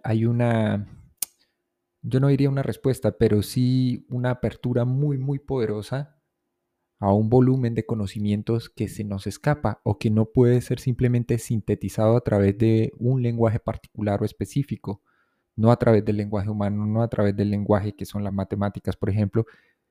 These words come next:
no a través de un lenguaje simbólico, en el caso de las creencias mágico-religiosas o espirituales, sino que se trata aquí de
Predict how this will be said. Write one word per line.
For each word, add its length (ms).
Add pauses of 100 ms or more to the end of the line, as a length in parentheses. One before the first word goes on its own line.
(280)
no 340
a 100
través 320
de 60
un 80
lenguaje 460
simbólico, 960
en 160
el 120
caso 320
de 80
las 200
creencias 480
mágico-religiosas 1160
o 80
espirituales, 800 (1040)
sino 260
que 120
se 140
trata 320
aquí 580
de 480